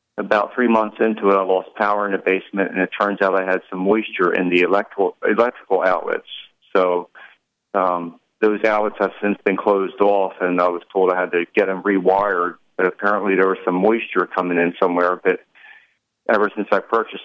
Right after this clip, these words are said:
the home, I'm, there's this odor that radiates from the basement, and it's just like, like a chemical odor, and it comes upstairs and literally gets in everything that's the clothes and everything that goes with you to work, and it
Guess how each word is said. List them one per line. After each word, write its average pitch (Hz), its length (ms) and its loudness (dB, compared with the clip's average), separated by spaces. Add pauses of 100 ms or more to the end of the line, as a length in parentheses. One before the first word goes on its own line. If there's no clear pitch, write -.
the 95 60 -2
home, 92 260 0
I'm, 90 300 -2 (280)
there's 98 200 2
this 92 160 0 (100)
odor 95 320 2
that 90 120 0
radiates 92 520 0
from 87 120 -6
the 85 80 0
basement, 92 520 -2
and 87 120 0
it's 87 120 -2 (180)
just 92 200 -2
like, 98 260 0
like 101 200 -2
a - 60 0
chemical 107 520 -2
odor, 92 360 2
and 90 120 -2
it 87 100 -4
comes 90 240 -4
upstairs 92 720 -2
and 85 320 -6
literally 98 420 2
gets 92 260 -2
in 90 200 0
everything 90 480 0
that's 82 160 0 (380)
the 95 80 2
clothes 110 500 0
and 101 120 2
everything 104 440 0
that 92 160 -2
goes 98 240 2
with 95 180 0
you 95 120 0
to 92 160 -2
work, 92 360 2
and 90 120 -2
it 90 100 -4